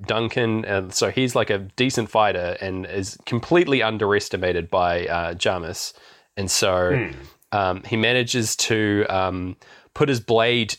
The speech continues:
Speaker 1: to, uh, Jamis's neck and says, like, demands that he yield, um, which is just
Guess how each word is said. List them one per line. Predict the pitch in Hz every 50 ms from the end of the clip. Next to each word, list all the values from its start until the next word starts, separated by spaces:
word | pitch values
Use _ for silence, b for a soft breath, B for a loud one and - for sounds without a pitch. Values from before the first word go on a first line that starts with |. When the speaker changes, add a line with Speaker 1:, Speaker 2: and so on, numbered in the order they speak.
| _ _
Speaker 1:
to, | - - - 120 113 107 107 107 104 101 101 101 -
uh, | - 113 92 92 92 92
Jamis's | 92 107 101 98 95 - 107 95 -
neck | 101 107 101 95 - -
and | 98 95 92 92
says, | - - 107 98 98 92 - -
like, | 110 98 92 110 113
demands | 120 123 120 117 113 113 113 113 120 120 117 -
that | - 113 92
he | 95 113 104
yield, | 98 92 92 95 104 110 135 170 202 247 311 - - b b b b b b b b -
um, | 110 104 101 95 101
which | 101 98 - -
is | - - -
just | - 165 170 - - - 127